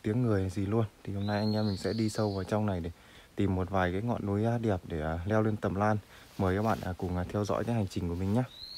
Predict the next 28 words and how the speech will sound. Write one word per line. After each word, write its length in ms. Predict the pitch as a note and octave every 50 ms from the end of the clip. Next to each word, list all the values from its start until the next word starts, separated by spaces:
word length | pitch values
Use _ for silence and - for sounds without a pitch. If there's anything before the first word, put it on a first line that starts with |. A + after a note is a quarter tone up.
| - - - - - _ - - - - - - - - - - - - - - - - - - - -
Xung 200 | - - B2+ B2
quanh 260 | A#2+ C#3 C3+ B2+ B2+
cái, 120 | A#2 B2 B2
à, 160 | B2+ C3 C3
khu 160 | C3 - C3
vực 220 | B2 A#2+ A2+ - G#2
mình 220 | G2 F#2 F#2 F#2
đang 200 | G2+ A2 A2+ A2
đứng 240 | G#2+ G#2 A2+ B2 C#3
là 200 | C3+ A2+ F#2+ F2+
một 240 | F2+ F2+ F2+ F2 - -
cái 160 | - A2 A2 A2 -
thung 200 | B2+ A#2 A2+ A2
lũng. 160 | A2+ - A2 A#2+ - - -
Bên 160 | G#2 G#2 G#2
dưới 220 | G2+ G#2+ G#2 A2+
này 160 | B2+ B2+ G#2 F#2+
là 80 | F#2
một 200 | F2+ F2+ F2+ -
cái 100 | - G#2+ -
thung 200 | - A2 G#2 G#2
lũng 220 | G#2+ A2+ - B2 B2 B2+
rất 120 | C#3 C#3
là 120 | A#2+ F#2
rộng 240 | F2 G#2 G2+ - -
các 100 | G2 A2+
bạn 140 | A2+ G#2+ D#2 -
ạ. 60 | -